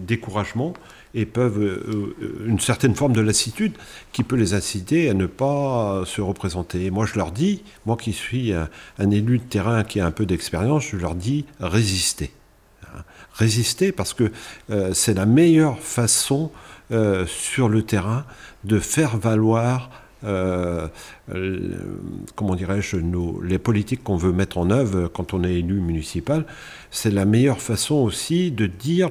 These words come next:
qu'on n'est pas prêt à accepter tout ce qui se passe.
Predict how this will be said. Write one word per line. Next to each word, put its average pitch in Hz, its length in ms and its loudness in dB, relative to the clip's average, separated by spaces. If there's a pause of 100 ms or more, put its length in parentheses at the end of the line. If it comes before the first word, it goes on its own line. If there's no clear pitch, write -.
qu'on 120 180 2
n'est 110 140 4
pas 135 160 0
prêt 147 480 0
à 90 120 -4
accepter 147 760 -2 (100)
tout 151 100 0
ce - 120 2
qui - 100 -8
se - 100 -10
passe. - 420 -6